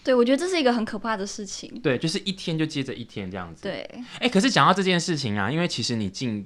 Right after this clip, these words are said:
Speaker 2: 演艺圈，就是从比赛红开始，到很快就是在演艺圈这样子一路走来，算是蛮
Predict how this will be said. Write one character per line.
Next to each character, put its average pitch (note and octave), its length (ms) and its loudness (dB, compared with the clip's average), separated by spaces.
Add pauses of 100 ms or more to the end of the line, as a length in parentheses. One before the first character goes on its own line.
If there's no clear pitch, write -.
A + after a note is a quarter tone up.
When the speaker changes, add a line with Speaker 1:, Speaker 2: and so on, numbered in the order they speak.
Speaker 2:
演 G2 220 -8
艺 C3 100 -2
圈， G2 380 -4
就 F#3 100 0
是 G3 120 0
从 A#2+ 200 -2
比 G2+ 200 -8
赛 A#2 360 -2
红 F#2 300 -6
开 G2+ 220 -8
始， - 340 -8 (300)
到 C#3 280 4 (440)
很 A#2 160 -2
快 E3 180 2
就 D3 80 0
是 C#3+ 100 -4
在 C#3 140 2
演 A#2+ 180 -6
艺 A#2 80 -8
圈 A#2+ 140 -6
这 B2+ 60 -4
样 A2+ 120 -2
子 - 140 -14
一 G2+ 80 -12
路 B2 140 -6
走 G#2+ 80 -6
来， F#2+ 160 -4 (100)
算 G#3 220 2
是 G#3+ 160 0
蛮 B2 280 2